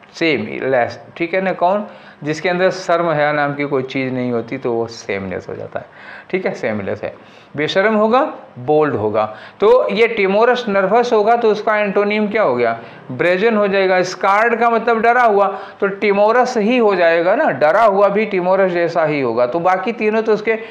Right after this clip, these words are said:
सिनोनिम हो जाएंगे, एक ब्रेजन ही है जिसके एंटोनिम में जा रहा है, ठीक है। आगे बढ़ते हैं, नेक्स्ट क्वेश्चन आपका, क्वेश्चन नंबर फ़ाइव। फ़ाइव में क्या करना है कि एक ब्रैकेटेड पार्ट है उसको रिप्लेस करना है, अगर ज़रूरत है तो करिए, नहीं तो कोई बात नहीं है।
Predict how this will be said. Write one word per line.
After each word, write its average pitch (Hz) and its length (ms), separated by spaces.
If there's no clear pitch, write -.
सिनोनिम 190 560
हो 131 120
जाएंगे, 143 340
एक 190 180
ब्रेजन 180 400
ही 196 140
है 202 120
जिसके 190 280
एंटोनिम 170 440
में 170 200
जा 117 160
रहा 110 240
है, 110 240
ठीक 202 160
है। - 200
आगे 175 240
बढ़ते 202 300
हैं, 196 140
नेक्स्ट 175 320
क्वेश्चन 185 320
आपका, 175 260
क्वेश्चन 160 380
नंबर 156 260
फ़ाइव। 101 280
फ़ाइव 190 280
में 202 120
क्या 196 160
करना 185 300
है 208 180
कि 208 80
एक 190 320
ब्रैकेटेड 165 680
पार्ट 175 240
है 196 80
उसको 190 220
रिप्लेस 131 460
करना 127 320
है, 170 280
अगर 180 220
ज़रूरत 175 500
है 170 180
तो 175 120
करिए, 170 280
नहीं 160 160
तो 147 100
कोई 113 180
बात 104 220
नहीं 107 220
है। 104 160